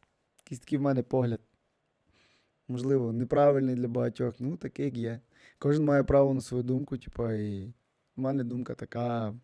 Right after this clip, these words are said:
у вас інакша. Та й слава Богу, якби, кожному своє. Час, життя покаже. Можливо, ми обоє праві. Можливо,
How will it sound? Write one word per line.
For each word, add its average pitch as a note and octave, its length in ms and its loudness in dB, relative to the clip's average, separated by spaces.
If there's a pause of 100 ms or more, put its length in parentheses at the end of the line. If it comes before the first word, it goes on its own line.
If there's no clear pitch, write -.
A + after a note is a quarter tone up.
(180)
у A2+ 40 -8
вас C3+ 200 0
інакша. B2 460 -4 (600)
Та - 100 -4
й A#2 40 -4
слава D3+ 280 2
Богу, D#3+ 400 0 (380)
якби, A#2+ 480 -6 (1800)
кожному E3 400 4
своє. E3+ 420 2 (1900)
Час, D3+ 340 4
життя A#2+ 320 2
покаже. B2+ 540 0 (1800)
Можливо, D#3+ 300 4
ми D#3 140 4
обоє C3+ 400 2
праві. A#2+ 460 -8 (180)
Можливо, C3+ 560 2